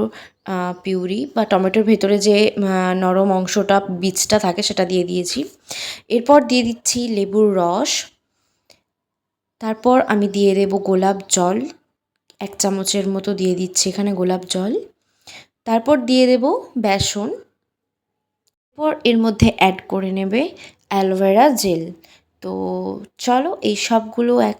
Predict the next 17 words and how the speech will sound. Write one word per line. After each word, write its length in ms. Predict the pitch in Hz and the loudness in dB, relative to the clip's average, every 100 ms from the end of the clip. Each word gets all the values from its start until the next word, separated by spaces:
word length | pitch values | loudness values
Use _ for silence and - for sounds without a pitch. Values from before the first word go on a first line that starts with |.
| - | -10
উপকরণ 460 | 208 233 233 233 233 | -6 -2 0 0 -2
একসাথে 380 | 208 - 226 226 | -6 -2 -2 0
আমি 160 | 226 220 | 2 4
মিক্সড 360 | 214 220 - - | 2 0 -6 -2
করে 280 | 277 285 285 | 0 2 0
নিই। 160 | 311 349 - - - - - | -4 -8 -18 -14 -14 -14 -12
আমি 160 | 196 190 | -8 -4
ভালোভাবে 460 | 190 208 220 240 240 | 0 2 2 0 0
পেস্টটা 400 | 226 220 - 226 | -2 -4 -4 -4
তৈরি 300 | 214 196 190 | 0 0 0
করে 280 | 196 196 196 | 0 0 2
নিয়ে 260 | 208 277 480 - - - - | 6 6 4 0 -12 -14 -6
then 160 | 214 233 - | 0 0 0
আমি 180 | 208 190 | -2 -2
আমার 240 | 190 233 359 | 0 0 -2
ফেসে 400 | - 202 - 311 | -2 -2 2 4
লাগাবো। 440 | 370 220 180 165 | 6 6 4 -2